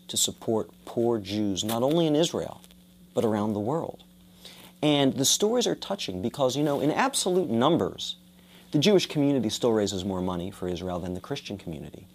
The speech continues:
But when you look at the stories, you look at the, the, the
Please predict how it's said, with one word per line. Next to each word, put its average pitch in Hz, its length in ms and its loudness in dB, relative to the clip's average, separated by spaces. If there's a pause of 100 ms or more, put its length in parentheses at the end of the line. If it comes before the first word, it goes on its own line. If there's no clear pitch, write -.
(460)
But 120 80 2
when 147 140 6
you 147 100 6
look 196 180 4
at 170 100 -4
the 165 60 -4
stories, 135 540 -2
you 120 80 -2
look 180 220 -2
at - 80 -8
the, 131 80 -4
the, 95 320 -4 (420)
the 123 140 0